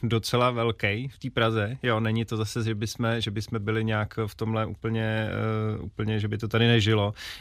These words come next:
eh, a ještě speciálně právě ve spojení jakoby s tím, s tím turismem a s tím jako party turismem, který je prostě jako významná ta, významná složka nebo položka v tom, v tom, eh, mixu těch turistů,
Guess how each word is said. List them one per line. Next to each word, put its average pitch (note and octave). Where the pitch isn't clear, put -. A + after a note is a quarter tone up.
eh, -
a A2+
ještě A2
speciálně A#2
právě A2
ve A2+
spojení A#2
jakoby A2+
s -
tím, A#2+
s A2+
tím B2
turismem A2+
a A#2
s -
tím A#2
jako G#2+
party G#2
turismem, A2+
který A2
je A2+
prostě -
jako A2
významná G#2+
ta, G#2+
významná G#2
složka -
nebo G#2+
položka A2
v -
tom, A2
v -
tom, A2
eh, G#2+
mixu G#2+
těch A2
turistů, G#2